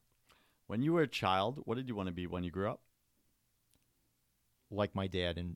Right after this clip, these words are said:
Speaker 2: in, uh, financial industry.
Speaker 1: Got it. What are you most afraid of?
Speaker 2: Claustrophobic.
Speaker 1: Hmm.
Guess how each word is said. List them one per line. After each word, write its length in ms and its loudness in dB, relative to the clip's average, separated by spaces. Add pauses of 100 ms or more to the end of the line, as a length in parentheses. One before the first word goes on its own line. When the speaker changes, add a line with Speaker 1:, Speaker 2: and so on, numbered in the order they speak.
Speaker 2:
in, 280 -4 (240)
uh, 360 -4 (380)
financial 540 -4
industry. 400 -8 (440)
Speaker 1:
Got 200 -14
it. 100 -16 (600)
What 100 -4
are 40 -2
you 100 0
most 400 2
afraid 360 -6
of? 100 -12 (1800)
Speaker 2:
Claustrophobic. 760 0 (500)
Speaker 1:
Hmm. 200 -6